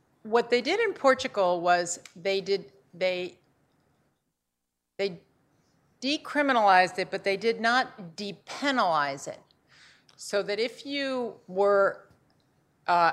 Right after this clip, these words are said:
identified as someone who seemed to have a problem, you could, uh, fall under a, um,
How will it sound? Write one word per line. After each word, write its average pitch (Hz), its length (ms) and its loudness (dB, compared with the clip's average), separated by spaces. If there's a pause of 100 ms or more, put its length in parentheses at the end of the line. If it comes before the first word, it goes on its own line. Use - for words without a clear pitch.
(120)
identified 190 680 4
as 170 120 0
someone 180 400 -4
who 156 160 -10
seemed 190 340 -8
to 185 80 -6
have 165 240 0
a 156 60 -2
problem, 170 640 0 (260)
you 208 380 -6
could, 196 440 2 (360)
uh, 165 220 4 (160)
fall 202 540 6
under 180 580 0
a, 165 380 -2
um, 151 460 -6